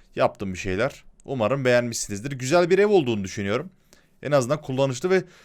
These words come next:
şu boş bölgelere de her iki tarafta böyle iki tane bölge var. Böyle şunları koysak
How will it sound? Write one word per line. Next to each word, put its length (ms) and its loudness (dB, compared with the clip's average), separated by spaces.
şu 340 -6
boş 320 4
bölgelere 560 4
de 160 -4
her 160 -2
iki 160 -2
tarafta 460 2
böyle 200 0
iki 180 -10
tane 240 2
bölge 260 0
var. 220 2
Böyle 240 0
şunları 420 -4
koysak 400 -4